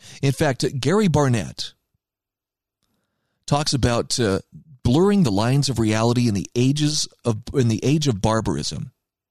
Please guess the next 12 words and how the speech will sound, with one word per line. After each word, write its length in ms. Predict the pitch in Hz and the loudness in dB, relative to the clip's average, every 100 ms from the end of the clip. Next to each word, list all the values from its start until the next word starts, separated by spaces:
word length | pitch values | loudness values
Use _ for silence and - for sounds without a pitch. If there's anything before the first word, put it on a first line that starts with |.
| _ - - | _ -20 -8
And 80 | - | -2
he 60 | 135 | 0
starts 300 | - 285 - | 0 -2 0
with 100 | 180 | -2
a 60 | |
quote 260 | - 156 160 | 0 0 0
from 220 | 156 127 - | 0 -2 -2
Rumi, 540 | 120 127 104 67 - _ _ _ _ - | 0 2 2 -4 -10 _ _ _ _ -4
R 180 | 113 147 | 0 4
U 180 | 139 | 4
M 160 | 117 113 | 4 2
I. 280 | 87 64 | -2 -6